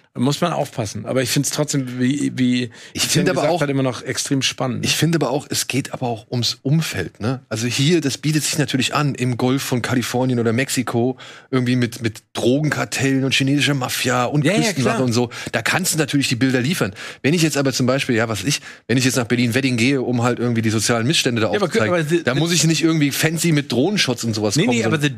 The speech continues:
Speaker 1: Dissident zum Beispiel, ne?
Speaker 2: Ja.
Speaker 1: Also da geht's ja um den, äh,
Speaker 2: Stimmt, den
Speaker 1: den
Speaker 2: hast du auch
Speaker 1: Mord
Speaker 2: gesehen,
Speaker 1: an,
Speaker 2: ne?
Speaker 1: äh, an Khashoggi,
Speaker 2: Ja.
Speaker 1: an den, ähm, an den Journalisten von der Washington Post, der in Istanbul in die saudi-arabische
Speaker 2: Botschaft.
Speaker 1: Botschaft verschwindet und nie wieder rauskommt.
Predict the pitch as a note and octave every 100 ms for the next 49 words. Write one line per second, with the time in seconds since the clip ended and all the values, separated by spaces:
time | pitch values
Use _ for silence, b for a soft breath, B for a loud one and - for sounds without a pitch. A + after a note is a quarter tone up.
0 | C4+ C#4 C#4+ D3 G#2+ E2 A#2+ G2 F2 -
1 | F#2+ A#2 D3 G2+ B2+ B2 A#2 A#2+ C#3+ C#3
2 | D3 C3+ B2+ B2+ B2 A#2+ B2 B2 A#2+ A#2+
3 | F#3 C3 B2 B2+ C3+ D#3 G#2+ G#2 C3+ C3
4 | C3+ B2+ B2 B2 A#2+ A#2 A2+ A#2 A2 B2
5 | - E3 C#3 C3+ - - A#2 A2 A2+ A2+
6 | A2+ A#2 B2+ A2+ A2 G#2+ G#2 G#2+ B2 A2+
7 | G#2+ G#2+ G#2+ A#2 G#2+ A2+ A#2 A2+ A#2 B2
8 | A#2 A2+ - A#2 - C#3+ E3 C#3 B2 A#2+
9 | A2 B B - A#2 D3 C3+ D3+ C3+ C#3
10 | C#3+ C#3+ B2+ A#2+ A#2 B2 C3 B2+ B2+ A#2+
11 | A2 B2+ B2+ - - A#2+ A2+ A2 B B
12 | - A#2 C3+ A2+ C#3+ - B2+ - C#3 C3+
13 | B2+ C3 A#2+ C3 - A2